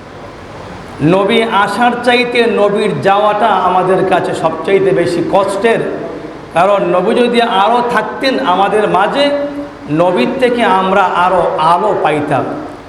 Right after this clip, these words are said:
নবী থেকে আমরা আরও সুন্দর পথ পদ্ধতি, মতবাদ, মতাদর্শ আমরা পেতাম। নবী চলে গেছেন, দুঃখের কোনো সীমা নেই।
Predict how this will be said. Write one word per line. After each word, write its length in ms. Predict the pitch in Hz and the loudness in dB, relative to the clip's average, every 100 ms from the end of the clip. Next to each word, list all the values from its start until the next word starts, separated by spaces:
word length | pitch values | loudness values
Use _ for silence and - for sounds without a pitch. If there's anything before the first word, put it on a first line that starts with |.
| - - | -18 -6
নবী 400 | 151 175 185 254 254 | 0 2 2 0 0
থেকে 260 | 247 240 233 | 0 0 0
আমরা 380 | 190 220 226 | 2 0 2
আরও 440 | - 185 196 208 180 - - - - - - | 0 2 0 2 0 -2 -6 -10 -14 -12 -2
সুন্দর 440 | 226 247 240 233 196 - | 0 2 2 2 2 0
পথ 260 | 214 220 214 - | 2 4 2 0
পদ্ধতি, 720 | 208 220 - 220 214 190 - - 151 165 | -2 -2 0 0 2 0 -2 -4 -4 0
মতবাদ, 640 | 190 196 196 202 196 190 | 2 2 2 2 2 0
মতাদর্শ 500 | 190 190 190 208 196 | 0 0 0 0 0
আমরা 340 | 190 175 175 170 | 0 0 0 -2
পেতাম। 320 | 170 165 156 - - - - - - 143 | -2 0 0 -2 -8 -12 -14 -18 -14 -4
নবী 360 | 165 196 196 254 | 0 2 2 0
চলে 260 | - 196 226 | 0 0 2
গেছেন, 400 | 226 208 180 151 - - - - - 135 | 0 -2 0 0 -2 -8 -10 -14 -8 -2
দুঃখের 440 | 185 185 226 233 180 | 0 2 2 2 0
কোনো 200 | 185 170 | 0 0
সীমা 400 | 180 - 196 202 | -2 0 2 2
নেই। 220 | 196 151 | 2 0